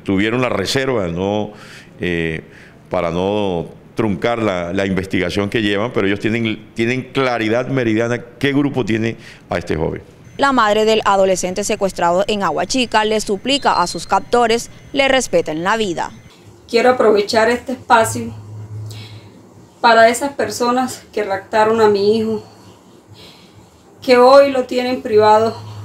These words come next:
Speaker 3: de ese derecho que él tiene como ser humano,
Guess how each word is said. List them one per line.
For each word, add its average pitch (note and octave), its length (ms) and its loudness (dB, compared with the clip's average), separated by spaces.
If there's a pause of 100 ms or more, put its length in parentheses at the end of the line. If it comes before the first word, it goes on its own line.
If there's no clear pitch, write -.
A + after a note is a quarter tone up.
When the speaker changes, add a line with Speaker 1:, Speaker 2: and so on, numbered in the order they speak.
(640)
Speaker 3:
de A3 260 4
ese C4+ 280 6
derecho C4 520 2
que A3 120 -2
él G#3+ 140 -4
tiene A#3+ 500 -4 (920)
como G#3+ 300 6
ser A#3 260 0
humano, A#3+ 480 2